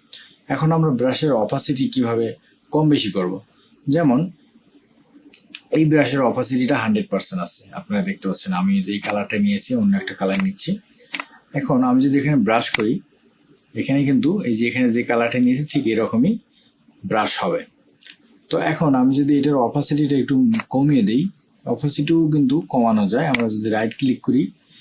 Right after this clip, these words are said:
এখানে ব্রাশ সাইজ দেখতে পারবো। আর অপাসিটিটা আমরা এখানে এই অপশন প্যানেল থেকে দেখে, আহ, কমিয়ে বাড়িয়ে নিতে পারি।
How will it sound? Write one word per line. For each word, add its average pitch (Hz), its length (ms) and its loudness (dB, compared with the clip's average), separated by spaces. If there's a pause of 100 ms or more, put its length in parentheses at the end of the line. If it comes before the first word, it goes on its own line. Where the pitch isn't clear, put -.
(360)
এখানে 113 320 0
ব্রাশ 110 280 0
সাইজ 110 260 2
দেখতে 104 260 -2
পারবো। 107 200 0
আর 123 180 0
অপাসিটিটা 147 640 -2
আমরা 123 220 2
এখানে 123 320 0 (500)
এই 110 200 -4
অপশন 120 300 -2
প্যানেল 123 360 2
থেকে 117 240 0
দেখে, 104 440 -4
আহ, 98 120 -4
কমিয়ে 120 280 2
বাড়িয়ে 98 260 0
নিতে 92 200 -2
পারি। 85 240 -8